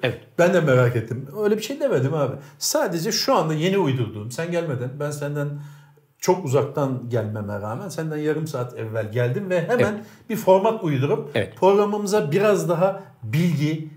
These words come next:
Speaker 2: genel kültür, hani boş muhabbet yapmayın diyenlere karşı da bir programımızı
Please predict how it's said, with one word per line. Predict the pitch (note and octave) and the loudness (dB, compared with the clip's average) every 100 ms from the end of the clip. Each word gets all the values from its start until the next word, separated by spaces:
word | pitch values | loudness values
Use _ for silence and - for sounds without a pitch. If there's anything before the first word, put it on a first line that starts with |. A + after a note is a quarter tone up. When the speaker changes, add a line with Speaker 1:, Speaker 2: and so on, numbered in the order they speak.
| - | -14
Speaker 2:
genel | - D3 E3+ F3 | 0 2 4 2
kültür, | - C#3 C#3+ F3+ F#3 - - - _ _ - | 0 -2 0 -2 -2 -12 -20 -20 _ _ -6
hani | C3 A2+ - - | -4 -4 -4 2
boş | F3 E3+ | 2 4
muhabbet | F3 E3+ E3+ - | 2 2 0 2
yapmayın | E3+ E3 D3 G#2+ - - _ _ _ | 2 2 -2 -2 -6 -18 _ _ _
diyenlere | C#3+ C#3+ D3 E3 C#3+ | -2 0 0 -4 -4
karşı | B2+ A#2 D#3 | -4 -6 -8
da | F3+ | -8
bir | E3+ E3 | -8 -8
programımızı | - C#3+ C#3 D3 F#3+ | -4 -2 -2 -6 -8